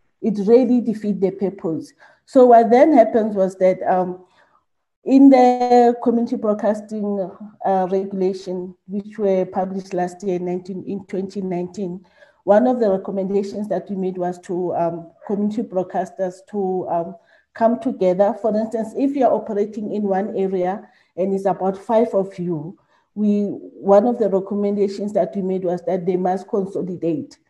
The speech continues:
and maybe have one radio station. So hence you saw that, uh, most of the community radio stations were then taken off air because of that particular recommendation that they must come together and become one radio station so that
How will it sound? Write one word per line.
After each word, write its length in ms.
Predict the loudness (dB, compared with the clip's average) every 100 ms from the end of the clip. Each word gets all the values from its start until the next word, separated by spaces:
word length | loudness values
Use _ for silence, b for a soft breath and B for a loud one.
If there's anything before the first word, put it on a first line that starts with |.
| _ _
and 200 | -6 -2
maybe 220 | 0 0 0
have 200 | -2 -2
one 280 | -2 -2
radio 260 | -4 -4 -6
station. 460 | -6 -6 -6 -6 -8
So 300 | -6 -4 -2
hence 380 | 2 2 2 -6
you 100 | -8
saw 260 | -4 -2
that, 280 | -2 -4 -10 b b b b b
uh, 180 | 0 2
most 320 | 2 2 2
of 140 | 0
the 100 | 0
community 380 | -2 -4 -6 -4
radio 360 | -2 -2 -2 -4
stations 520 | -4 -6 -6 -10 -6
were 120 | -4
then 260 | -2 -4 -4
taken 440 | -6 -6 -6 -6
off 240 | -4 -6 -6
air 240 | -6 -6 -8 b b -12
because 320 | -2 0 2
of 240 | -2 -2
that 260 | 0 0 -2
particular 600 | -6 -6 -10 -6 -4 -2
recommendation 720 | -4 -8 -8 -6 -6 -6 -4
that 180 | -4 -4
they 60 | -4
must 280 | -6 -8
come 240 | -6 -4 -6
together 360 | -8 -8 -4
and 160 | -4 -6
become 360 | -10 -10 -8 -8
one 420 | -4 -4 -2 -4
radio 320 | -6 -6 -10
station 420 | -8 -10 -8 -10
so 180 | -8 -6
that 340 | -2 -4 -6